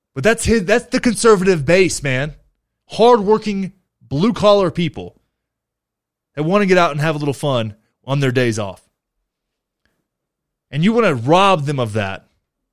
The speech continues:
over what? Over what?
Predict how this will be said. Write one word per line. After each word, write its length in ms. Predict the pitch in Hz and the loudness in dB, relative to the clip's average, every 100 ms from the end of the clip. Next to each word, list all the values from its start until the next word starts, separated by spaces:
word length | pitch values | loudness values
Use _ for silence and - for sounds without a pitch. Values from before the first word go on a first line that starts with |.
| _ _ _ _ _ _ - | _ _ _ _ _ _ -2
over 240 | 170 165 | 2 2
what? 440 | 156 143 110 - _ _ _ _ _ _ _ _ _ _ _ _ _ - | 2 2 0 -2 _ _ _ _ _ _ _ _ _ _ _ _ _ -2
Over 260 | 175 180 185 | 0 2 4
what? 400 | 185 160 - | 4 2 -2